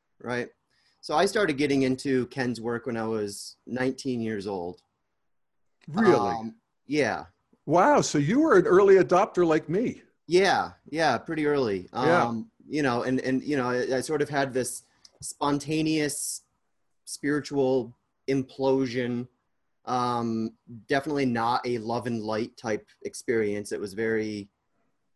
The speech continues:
Speaker 1: powerful, sort of flipped me inside out, deconstructed me, and left me sort of in a pile.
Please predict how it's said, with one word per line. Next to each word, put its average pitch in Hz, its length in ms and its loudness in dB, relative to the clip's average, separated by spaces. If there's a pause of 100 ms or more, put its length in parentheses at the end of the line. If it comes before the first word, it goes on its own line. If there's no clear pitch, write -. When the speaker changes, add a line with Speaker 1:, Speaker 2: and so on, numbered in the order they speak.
Speaker 1:
powerful, 117 640 -2
sort 117 220 -6
of 104 80 -12
flipped 123 320 -12
me 120 160 -4
inside 113 360 -4
out, 104 420 -4
deconstructed 117 920 -8
me, 104 400 -6 (420)
and 107 180 -6
left 120 300 -6
me 117 240 -4
sort 110 260 -6
of 95 200 -8 (920)
in 123 120 -4
a 101 60 -6
pile. 104 640 -4